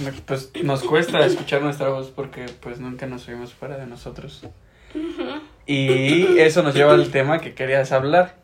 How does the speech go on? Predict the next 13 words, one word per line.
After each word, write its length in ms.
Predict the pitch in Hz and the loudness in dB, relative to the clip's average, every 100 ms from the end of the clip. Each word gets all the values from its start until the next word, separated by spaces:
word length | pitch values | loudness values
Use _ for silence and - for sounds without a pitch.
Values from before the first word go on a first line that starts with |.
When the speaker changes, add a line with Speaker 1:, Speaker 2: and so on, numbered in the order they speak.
| _ | _
Speaker 2:
Sí, 460 | - - 311 392 320 - - - | -14 -6 0 0 0 -6 -18 -20
sobre 800 | - - 302 320 339 320 330 320 - - _ | -10 2 4 4 4 4 2 -2 -8 -20 _
el 180 | 269 269 | -6 -2
ego. 300 | 262 254 - - - _ _ | -4 -4 -10 -16 -20 _ _
Speaker 1:
¿Qué 100 | 165 | 0
es 100 | 165 | 2
el 140 | 139 | 2
ego? 260 | 127 117 - - _ _ _ _ _ _ _ - | 0 -2 -10 -18 _ _ _ _ _ _ _ -4
Speaker 2:
Eh, 420 | 285 285 302 - | 0 0 2 0
es 80 | 294 | -2
que, 280 | 294 269 - | -2 -2 -2
de 180 | 269 | -2
hecho, 220 | 254 - | -4 -2